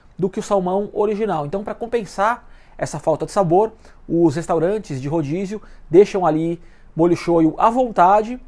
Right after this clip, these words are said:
que aí os brasileiros se acostumam a dar banho no sushi, <laughs> o que não tá certo, e aí você sente sabor muito mais do shoyu do que do peixe que você tá comendo. Então, essa é uma, uma das falhas. Não posso dizer que é uma falha que não tem forma certa e errada de comer, mas não é a forma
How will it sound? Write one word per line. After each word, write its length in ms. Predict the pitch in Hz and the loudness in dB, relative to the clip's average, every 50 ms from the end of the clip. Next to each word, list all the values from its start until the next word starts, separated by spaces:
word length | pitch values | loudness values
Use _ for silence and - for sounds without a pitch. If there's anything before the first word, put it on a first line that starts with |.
| - - - | -20 -14 -6
que 100 | - 240 | -2 0
aí 100 | 220 208 | 0 0
os 40 | 190 | 0
brasileiros 340 | 170 202 165 160 170 180 - | -2 -2 -2 -2 -2 -4 -4
se 40 | - | -6
acostumam 400 | - 180 - - 190 175 175 180 | -8 -8 -4 0 0 0 2 2
a 60 | 165 | 2
dar 100 | 147 175 | 4 4
banho 560 | 156 147 170 196 220 247 247 214 156 135 - - - - - - - - | 4 6 8 8 8 6 4 2 -4 -6 -8 -10 -18 -20 -20 -20 -12 -6
no 480 | 143 156 156 151 151 151 151 151 151 | -2 0 2 2 2 2 0 0 -2
sushi, 500 | 143 - - 185 - - - 175 233 190 - | -4 -2 -2 -2 -2 -2 -4 -4 -4 -4 -4
<laughs> 40 | |
o 80 | 196 165 | -6 -8
que 220 | - - - 156 | -6 -4 -4 -2
não 160 | 151 156 160 160 | -2 -2 -4 -2
tá 100 | - 160 | -2 -4
certo, 540 | - - 165 165 175 190 180 - 226 - - - - - - - - - | -2 -2 0 0 0 0 -2 -6 -12 -12 -12 -14 -20 -20 -20 -20 -8 -2
e 120 | 175 180 | 2 4
aí 240 | 175 170 165 175 175 | 6 6 6 4 2
você 120 | - - | -4 -6
sente 220 | 170 - 180 170 - | -6 -4 -6 -6 -4
sabor 260 | - 160 151 165 165 | -4 -2 -2 -2 -2
muito 200 | 185 214 208 220 | -2 -4 -6 -4
mais 340 | 190 160 175 165 - - - - - - - | -4 -2 -4 -4 -6 -10 -20 -20 -20 -18 -10
do 100 | - 220 | -6 -6
shoyu 480 | 202 - - 190 180 196 190 202 196 180 | -6 -2 2 4 6 6 6 4 0 -2
do 200 | 180 170 190 190 | -4 -4 -4 -4
que 160 | - - 190 | -4 -4 -6
do 420 | 175 190 190 190 196 196 180 170 165 - | -4 -4 -4 -4 -4 -4 -4 -4 -2 0
peixe 400 | 160 175 185 180 180 - 185 - - - - - - - - | 2 2 2 2 0 -2 -12 -14 -16 -20 -20 -20 -20 -20 -16
que 60 | - | -10
você 100 | - 190 | -6 -4
tá 120 | 185 190 180 | -2 -2 -2
comendo. 420 | - 202 175 160 151 139 135 135 | -2 -2 -4 -4 -6 -8 -10 -10
Então, 260 | 131 120 147 156 156 - - - - - - | -8 -8 -8 -8 -8 -10 -18 -20 -20 -14 -6
essa 260 | - 160 151 - - | -4 -4 -4 -2 0
é 40 | 160 | 0
uma, 600 | 165 175 165 160 165 156 156 156 151 143 143 139 | 2 2 0 0 0 -2 0 0 -2 -4 -4 -6
uma 120 | 139 147 160 | -4 -4 -4
das 200 | 175 - - - | -6 -6 -8 -4
falhas. 380 | 185 180 196 180 160 139 135 | -2 -2 0 0 -2 -4 -6
Não 60 | 160 | -8
posso 180 | - 240 220 - | -8 -8 -10 -8
dizer 140 | - 196 208 | -4 -4 -4
que 60 | - | -2
é 20 | 202 | -2
uma 80 | 190 | -4
falha 320 | 170 - 196 190 190 202 190 | -2 0 0 2 2 2 0
que 100 | - 190 | -4 -4
não 120 | 185 170 | -6 -6
tem 180 | 190 185 180 - _ - - - - - - | -6 -8 -8 -10 _ -20 -20 -20 -20 -20 -14
forma 320 | - - 170 170 165 160 147 | -4 0 2 2 2 0 -6
certa 440 | - - 165 175 175 170 - 185 180 | -4 -2 0 0 0 0 -2 -6 -4
e 80 | 170 | -4
errada 380 | 175 165 143 156 156 156 156 156 | -4 -4 -2 0 0 0 -2 -4
de 80 | 151 | -6
comer, 240 | - 175 160 139 139 | -6 -6 -6 -6 -6
mas 160 | 135 143 139 | -6 -6 -6
não 140 | 139 160 175 | -6 -4 -4
é 20 | 175 | -4
a 60 | 143 | -4
forma 400 | - - 165 170 165 175 165 | -2 -2 -2 -2 -2 -4 -8